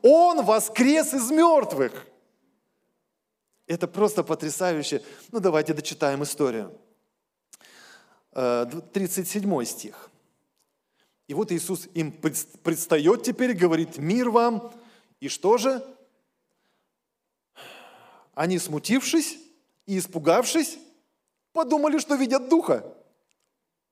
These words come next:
Да, они, наверное, перекрестили. Нет, тогда крестного знамения ещё не было. Но он сказал им: "Что смущаетесь?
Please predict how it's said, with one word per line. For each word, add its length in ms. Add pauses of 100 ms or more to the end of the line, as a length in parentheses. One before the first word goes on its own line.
(480)
Да, 200
они, 120
наверное, 260
перекрестили. 760
Нет, 160
тогда 160
крестного 400
знамения 320
ещё 180
не 120
было. 220 (2250)
Но 220
он 260
сказал 540
им: 320 (340)
"Что 380
смущаетесь? 1120